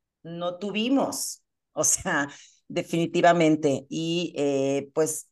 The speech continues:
no, yo estoy todavía también por ahí, ya estoy a punto de salir de esa década, así estoy a un pelito <laughs> de salir de esa década, y, pero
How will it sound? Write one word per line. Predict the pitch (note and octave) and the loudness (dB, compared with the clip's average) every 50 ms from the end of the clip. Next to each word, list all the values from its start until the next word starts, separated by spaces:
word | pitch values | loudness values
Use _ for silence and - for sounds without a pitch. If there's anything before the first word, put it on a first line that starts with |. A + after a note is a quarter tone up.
| _ _ _ | _ _ _
no, | - F3 E3 E3 D#3+ D#3+ - E3+ - | -8 -6 -4 -2 -2 -4 -4 -4 0
yo | F3+ F3+ F3 F3 | 2 4 6 6
estoy | F3+ F3+ - F3+ F3 | 4 2 0 -4 -2
todavía | F3 F3+ E3+ E3+ F3 F3 E3+ | 0 2 2 4 4 2 0
también | - - - D#3 D#3 E3+ D#3 | 0 -2 -4 -2 -2 -4 -4
por | - E3+ E3 | -4 -2 0
ahí, | D#3+ D#3+ E3+ F3+ G#3+ G#3+ | 0 0 0 -2 -2 0
ya | F#3 F3+ | 0 0
estoy | F3 - F#3 F3 | 0 0 -2 -4
a | E3+ F3 | -4 -4
punto | - E3+ E3+ - F3 | -6 -10 -4 -2 -2
de | E3+ | -2
salir | E3+ - - D3+ D3+ E3 D#3+ D#3+ | 0 -2 -2 -2 -2 -2 -2 -2
de | E3 | -4
esa | D#3+ - - D#3+ | -2 -2 -2 -2
década, | D#3 F3 E3+ - G#3 G#3 G#3+ B3 D4+ - _ | -2 -2 -2 -2 -2 -2 -2 -2 -6 -10 _
así | - C#3+ D3+ - - F#3+ G#3 | -8 -8 -8 -6 -6 -6 -6
estoy | G#3+ G#3+ G#3+ - G#3 G3+ E3+ - - _ _ _ _ _ _ _ | -6 -6 -4 -2 -2 -2 -2 -6 -12 _ _ _ _ _ _ _
a | - E3+ | -2 -2
un | G#3 G3+ - | -2 -2 0
pelito | - - A#3 A#3 C4 C4+ - - E4 D#4 | 2 2 2 4 2 0 -2 -2 -4 -4
<laughs> | - G3+ - - B3+ - - - - - | -4 -2 0 2 2 2 0 -4 -10 -8
de | - G#3 | -6 -6
salir | - - G#3+ A3+ A3+ - G#3+ C4 B3 - G#3 - - F#3+ G3+ - - C4 G#3 - | -4 -2 0 0 0 0 -2 -4 -6 -6 -8 -6 -6 -8 -8 -8 -10 -16 -10 -6
de | F#3+ G3 G#3+ | -4 -4 -4
esa | G#3+ - A3+ A3+ A3 | -2 -2 0 0 0
década, | A3+ A3+ A#3 A#3 - A#3+ A#3+ B3+ C4+ C#4 E4 - - - _ _ _ _ _ | 0 -2 -4 -4 -2 0 0 2 2 0 -2 -4 -8 -14 _ _ _ _ _
y, | - F#3+ F#3 F3 F3 E3+ E3 E3 E3 E3 D#3+ - - | -16 -14 -10 -8 -6 -6 -4 -2 -2 -4 -4 -6 0
pero | - E3 D#3+ D#3 D#3 D#3 D#3 D#3 D3+ D3+ D3 C#3+ C#3+ - | 2 4 6 8 8 8 8 8 6 6 4 2 0 -6